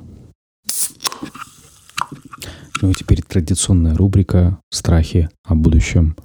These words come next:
России». Нет, на самом деле не России, а, э, Марка в частности. Этот подкаст выходит, э,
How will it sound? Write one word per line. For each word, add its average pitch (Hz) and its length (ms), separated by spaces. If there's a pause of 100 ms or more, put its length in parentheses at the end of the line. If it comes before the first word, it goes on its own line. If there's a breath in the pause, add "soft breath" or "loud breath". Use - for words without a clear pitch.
(160)
России». 85 420
Нет, 90 240
на - 80
самом 82 240
деле 80 180
не 78 120
России, 95 480 (420 loud breath)
а, 87 420
э, 98 580 (100)
Марка 90 640 (100)
в - 80
частности. - 580 (680)
Этот - 200
подкаст - 400
выходит, 90 640
э, 82 360